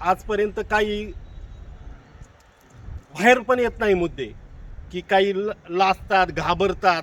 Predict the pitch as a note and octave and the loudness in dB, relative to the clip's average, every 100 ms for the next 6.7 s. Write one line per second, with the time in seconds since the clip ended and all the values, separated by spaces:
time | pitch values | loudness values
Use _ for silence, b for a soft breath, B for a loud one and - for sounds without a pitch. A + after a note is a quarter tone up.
0 | - D#3+ E3+ G3+ G#3 G3 F#3+ F3 E3+ E3+ | -6 -4 0 2 2 -2 -4 -4 -4 -4
1 | E3+ F#3+ A3 - F#3+ F#3+ F#3 F#3 F3+ E3 | -4 -4 -6 -4 -6 -4 -4 -4 0 0
2 | D3+ C#3 C#3+ C#3+ C3 B2+ A#2+ _ _ _ | 0 -6 -8 -8 -10 -16 -20 _ _ _
3 | _ _ _ - - - D#3+ F#3+ G#3 G#3+ | _ _ _ -20 -20 -6 6 6 6 -2
4 | - - A3 A#3 F#3+ D3 - - D#3 F3+ | -8 2 4 4 0 -6 -16 -10 -4 -2
5 | G#3 - A3 G3+ G#3+ G3+ F#3+ A3+ - G3 | -2 -6 -6 -4 0 0 0 -4 -10 0
6 | A3+ B3 A#3 A3 G3+ G3 A2+ | 2 4 4 2 0 -8 -8